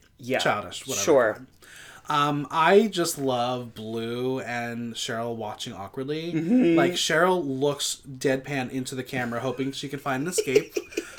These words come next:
Speaker 2: Um, and I wonder how the crew did not crap up, crack up during this entire moment.
Speaker 1: It was the most
Speaker 2: I
Speaker 1: over the
Speaker 2: would
Speaker 1: top.
Speaker 2: not be able to handle myself.
Speaker 1: No.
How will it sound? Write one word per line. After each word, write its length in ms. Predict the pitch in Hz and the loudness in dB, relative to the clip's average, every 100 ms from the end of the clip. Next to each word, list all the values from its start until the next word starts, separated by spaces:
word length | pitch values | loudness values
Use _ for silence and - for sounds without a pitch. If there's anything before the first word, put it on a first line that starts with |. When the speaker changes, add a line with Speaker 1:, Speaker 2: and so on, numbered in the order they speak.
| - | -8
Speaker 2:
Um, 380 | - 165 160 160 | 0 4 4 2
and 140 | 165 165 | 0 0
I 300 | 170 180 220 | 4 6 6
wonder 340 | 175 165 175 | 6 4 4
how 160 | 160 160 | 4 2
the 80 | 147 | 0
crew 240 | - 147 | 0 0
did 240 | 127 131 | 0 -2
not 180 | 131 123 | 0 -2
crap 260 | - 127 113 | -2 -4 -4
up, 200 | 117 - | -8 -8
crack 280 | - 139 127 | -4 -4 -2
up 220 | 117 - _ | -6 -8 _
during 220 | - 131 117 | -6 -6 -4
this 140 | 110 | -8
entire 240 | 123 123 | -8 -8
moment. 300 | 107 98 90 - | -8 -12 -4 6
Speaker 1:
It 180 | 180 | 8
was 180 | 202 196 | 10 8
the 80 | - | 6
most 200 | 151 143 | 4 6
Speaker 2:
I 180 | 175 202 | 12 12
Speaker 1:
over 120 | 220 | 12
the 80 | 185 | 10
Speaker 2:
would 80 | 202 | 10
Speaker 1:
top. 160 | 190 175 | 10 8
Speaker 2:
not 320 | 170 165 - | 8 8 6
be 140 | 175 | 0
able 180 | 151 156 | 2 0
to 100 | 180 | -2
handle 240 | 175 226 | 0 0
myself. 380 | 349 180 - 143 | 0 -2 0 2
Speaker 1:
No. 360 | 147 135 120 | 4 2 0